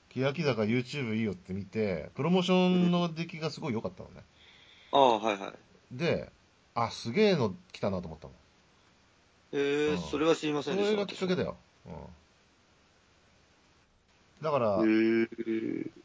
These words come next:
Speaker 1: うん、だからピコ太郎の言うね、え、ピピエピの前だったから。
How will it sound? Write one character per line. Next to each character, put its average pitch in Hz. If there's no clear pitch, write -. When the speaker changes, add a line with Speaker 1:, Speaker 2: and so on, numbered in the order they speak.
Speaker 1:
う 117
ん、 -
だ 120
か 120
ら 104
ピ -
コ 196
太 175
郎 110
の 101
言 101
う 117
ね、 95
え、 107
ピ 104
ピ 120
エ 120
ピ 123
の 107
前 147
だ 107
っ 90
た 85
か -
ら。 76